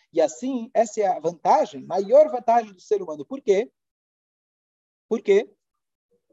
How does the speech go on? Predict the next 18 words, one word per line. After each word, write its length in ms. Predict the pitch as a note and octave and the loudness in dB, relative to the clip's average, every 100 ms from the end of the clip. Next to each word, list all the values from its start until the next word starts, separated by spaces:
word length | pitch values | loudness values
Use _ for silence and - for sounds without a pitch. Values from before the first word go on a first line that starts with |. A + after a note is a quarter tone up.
| _ | _
Por 140 | - A3 | -4 -4
que 120 | D#4+ | -2
que 80 | C#4+ | -4
a 40 | |
comunicação, 560 | - A#3+ A3 G3+ - E3+ | -4 -6 -4 -4 -4 -6
a, 60 | |
a, 480 | D3+ - D3+ D#3 D3+ | -6 -8 -8 -8 -10
a, 20 | D3 - - | -14 -20 2
teoricamente 560 | G#3 A#3 G#3 G3 C4 | 4 4 0 -4 -4
você 60 | G#3 | -6
vai 100 | G3 | -8
dizer 340 | F3 - B3+ | -8 -4 -2
que 80 | G3 | -2
a 40 | D#3 | -6
razão 380 | F3 F3+ A#3+ | -8 -6 -8
é, 120 | A#3 G3 _ | -10 -14 _
mas 280 | C3+ C3 | -16 -16
a, 80 | _ | _